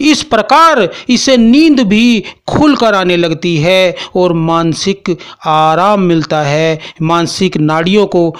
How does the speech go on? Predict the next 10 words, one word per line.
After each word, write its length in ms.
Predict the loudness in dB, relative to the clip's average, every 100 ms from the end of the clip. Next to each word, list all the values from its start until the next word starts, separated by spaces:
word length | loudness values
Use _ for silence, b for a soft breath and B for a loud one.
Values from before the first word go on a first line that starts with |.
| B -2
जो 240 | 0 0
शक्ति 720 | -4 -10 -12 -8 -6 -6 -2 0
मिलती 400 | 0 -2 -2 -4
है। 140 | -4 -8 _ B B B B
अगर 300 | -2 2 2
भ्रम 540 | 0 -2 -2 0 2 2
हो 260 | 4 4
रहा 320 | 4 2 2 2
है, 600 | 0 0 0 -2 -6 _ B B B B
देखी 680 | -2 0 0 0 2 0 -2